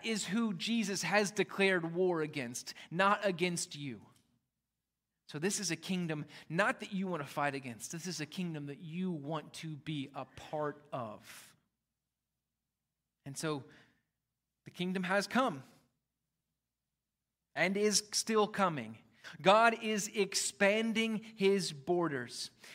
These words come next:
Every day he is reclaiming one more corner of his creation that is rightfully his. And we know that when Christ returns in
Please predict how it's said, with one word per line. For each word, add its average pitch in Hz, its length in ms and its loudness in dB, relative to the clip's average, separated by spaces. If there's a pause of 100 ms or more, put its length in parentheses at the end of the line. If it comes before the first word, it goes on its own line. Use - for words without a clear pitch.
(120)
Every 214 440 4
day 175 460 4
he 180 200 2
is 156 180 2
reclaiming 185 920 -2
one 202 360 6 (200)
more 196 540 4 (180)
corner 185 460 2
of 170 240 -2
his 196 240 2
creation 175 580 0
that 160 120 0
is 151 180 2
rightfully 170 760 0
his. 135 460 -6 (280)
And 190 280 0
we 220 140 2
know 214 280 6
that 190 160 2
when 196 220 0
Christ 226 480 2
returns 170 600 -2
in 220 340 -2